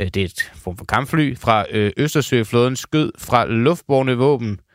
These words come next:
øh, mod krydsermissiler og attrapper af fjendtlige fly, lyder det fra ministeriet. Øvelsens primære formål er at afprøve besætningens parathed til at komme i kamp og udføre specialoperationer.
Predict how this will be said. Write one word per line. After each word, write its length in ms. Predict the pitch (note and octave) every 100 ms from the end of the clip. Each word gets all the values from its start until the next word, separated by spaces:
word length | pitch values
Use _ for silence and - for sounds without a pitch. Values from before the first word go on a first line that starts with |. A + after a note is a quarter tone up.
| _ - - - _ G#2
øh, 220 | A2+ A2
mod 200 | C3+ B2
krydsermissiler 840 | - D3 D#3 B2+ G#2+ - C#3 G#2+
og 420 | G2+ - A2+ A2 - _
attrapper 600 | A2+ - - B2 D3+ C#3+ G#2+
af 100 | -
fjendtlige 460 | - B2 C3+ A#2
fly, 280 | - A#2 E2
lyder 200 | G#2 G2+
det 100 | F#2
fra 120 | -
ministeriet. 680 | F#2+ F#2 F2+ - B2+ A2+ F#2
Øvelsens 560 | B2 C#3+ D3+ C#3+ A2 -
primære 480 | - E3 F3+ D3
formål 400 | A2 B2+ C3+ C3+
er 140 | D2+ A2
at 80 | -
afprøve 600 | - G#2+ - A2 G#2 G2+
besætningens 680 | G#2+ - C3 C3 C3 G#2 -
parathed 560 | G2+ B2 C#3+ - A2+
til 120 | -
at 60 | A#2
komme 260 | - G#2 F#2
i 60 | -
kamp 240 | D3+ C#3
og 100 | G2+
udføre 260 | A2+ - A#2
specialoperationer. 840 | A2+ - B2+ G2+ - - -